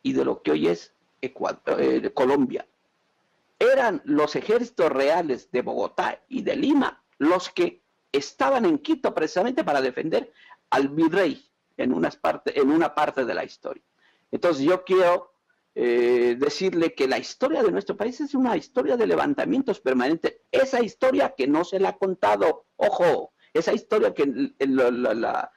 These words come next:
la cuestión cultural, formal, no les interesa a los que siempre han detectado el poder. Pero nosotros decimos públicamente que en base a eso precisamente nosotros estamos de acuerdo, nosotros participamos de ese tipo de movimientos y felicitamos,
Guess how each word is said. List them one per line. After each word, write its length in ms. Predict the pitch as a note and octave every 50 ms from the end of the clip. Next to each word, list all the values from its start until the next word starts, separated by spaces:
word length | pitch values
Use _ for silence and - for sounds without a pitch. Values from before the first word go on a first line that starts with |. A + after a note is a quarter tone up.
| _ _ _
la 140 | - - F#2+
cuestión 640 | - - - - - F#3+ F3 F3+ F3 F3 D#3 C#3 - -
cultural, 720 | - - C3 B2+ B2+ - B2 B2+ C#3+ E3 F3+ F3+ F3 E3+ D3
formal, 720 | - - C3 - - - D#3+ F3 G3 G3 F#3 E3 D#3+ - _ _ _ _ _ _ _
no 160 | - E3 F3+
les 220 | G3+ F#3+ F3 - -
interesa 640 | F3+ E3+ E3 D#3+ D3 D3 D3+ D3+ F3 G3+ F#3+ - D#3
a 40 | D3
los 300 | D3 C#3+ C#3+ C#3+ - _
que 140 | - - B2
siempre 380 | - - G3 G#3 G3+ E3 D3+
han 80 | C3+ A2+
detectado 500 | B2+ - - G2+ - _ - A#2 A#2 A#2
el 80 | -
poder. 320 | - - - - - - - _ _ _ _ _
Pero 280 | - A2 A#2 - - _ _ _
nosotros 400 | - A2+ - - E3 - E3+ E3
decimos 480 | D3+ C3+ C3+ D3+ D#3 D#3 F#3 D3 C#3+ -
públicamente 720 | - - C#3+ C3 B2+ B2+ B2+ - C#3+ C#3+ C#3+ - C#3 - _ _ _ _ _ _
que 220 | - D#3+ D3 - -
en 180 | C#3+ C#3+ D3 D#3
base 260 | F#3+ A3 G#3 - D#3
a 40 | D#3+
eso 300 | F#3 F#3 - E3+ D3+ -
precisamente 640 | - A#2+ B2 - C#3 C#3+ C3+ C#3 D3 C#3+ C#3+ - -
nosotros 520 | A#2+ A#2+ - C#3+ C#3+ - C#3 B2 - -
estamos 360 | _ - E3+ E3+ F#3 F3+ D#3 -
de 80 | C#3
acuerdo, 480 | G#2+ - - F#3 F#3+ D#3 - C#3 C3+ -
nosotros 480 | - - - - D3+ D3+ - - B2 -
participamos 1040 | - C#3+ D3+ - - - D3 C#3 - C3+ C3 - E3+ G3 G3+ F#3 D#3+ D3+ - - _ _ _ _
de 120 | - C3+ D3
ese 160 | - - C3
tipo 320 | - E3 E3 - C3 B2+
de 120 | A#2 A2+ -
movimientos 640 | - G2+ G2+ G#2 - A2+ G#2+ - - G2+ G#2+ -
y 80 | - D3+
felicitamos, 840 | - - C3 C#3 B2+ B2 B2 - D#3+ F3 - B3+ - - - -